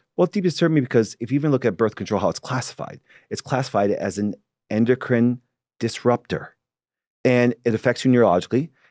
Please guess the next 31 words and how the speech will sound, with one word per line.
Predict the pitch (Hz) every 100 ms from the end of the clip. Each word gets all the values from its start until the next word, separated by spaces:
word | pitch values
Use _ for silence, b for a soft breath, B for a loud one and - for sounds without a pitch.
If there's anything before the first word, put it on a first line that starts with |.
| _
And | 123 120 120
what | 117
it | 110
also | 110 147 135
does, | 104 101 - 101
once | 104 -
again, | 110 95
people | 104
say | 107
it | 92
tricks | - 117
your | 104
body | 95 101
and | 95
you're | 101
pregnant. | 117 87 82
That's | 95 -
not | 110 -
true, | - 107 - b b b
okay? | - 117 101 -
It, | 107 -
endocrine | 127 147 135
disrupts | 95 135 123
you. | 98
Now, | 107
remember, | 135 190 151
let's | 113
go | -
back | 165 160
to | 78
this. | -